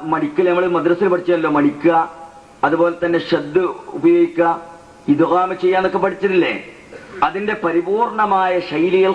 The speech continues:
ഖുർആൻ മനോഹരമായിട്ട് ഓതിയാൽ നിങ്ങളുടെ ഹൃദയത്തിന്റെ സ്പന്ദനങ്ങൾ അതിനോട് യോജിച്ചു വരും. അപ്പൊ നിങ്ങളുടെ ഖൽബിനെ അതിലേക്ക് പിടിച്ചു വലിക്കുന്നതായിട്ട് നിങ്ങൾക്ക് തോന്നും. ഇതൊന്നുമില്ല, നിങ്ങൾ നല്ലൊരു സൗദി അറേബ്യയിൽ നിന്നൊക്കെയുള്ള ഒരു ഖുർആന്റെ കാസറ്റ് കേട്ടാ മതി. നിങ്ങൾ ഇങ്ങനെ നോക്കി നോക്കും.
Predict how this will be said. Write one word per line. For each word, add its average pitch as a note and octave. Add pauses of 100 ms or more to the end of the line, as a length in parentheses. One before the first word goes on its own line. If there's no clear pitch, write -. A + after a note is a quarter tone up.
(120)
ഖുർആൻ F3
മനോഹരമായിട്ട് F3
ഓതിയാൽ F#3+ (680)
നിങ്ങളുടെ E3+
ഹൃദയത്തിന്റെ F3+
സ്പന്ദനങ്ങൾ E3+
അതിനോട് D#3
യോജിച്ചു D3+
വരും. D3 (100)
അപ്പൊ D#3+
നിങ്ങളുടെ E3 (140)
ഖൽബിനെ D#3+
അതിലേക്ക് E3+
പിടിച്ചു D3
വലിക്കുന്നതായിട്ട് D3
നിങ്ങൾക്ക് C3
തോന്നും. A2 (920)
ഇതൊന്നുമില്ല, G3+
നിങ്ങൾ F3+
നല്ലൊരു F3+ (420)
സൗദി E3
അറേബ്യയിൽ F3
നിന്നൊക്കെയുള്ള D#3+
ഒരു C#3+
ഖുർആന്റെ D#3
കാസറ്റ് C#3
കേട്ടാ B2+
മതി. G2
നിങ്ങൾ -
ഇങ്ങനെ A#2+
നോക്കി G#2
നോക്കും. -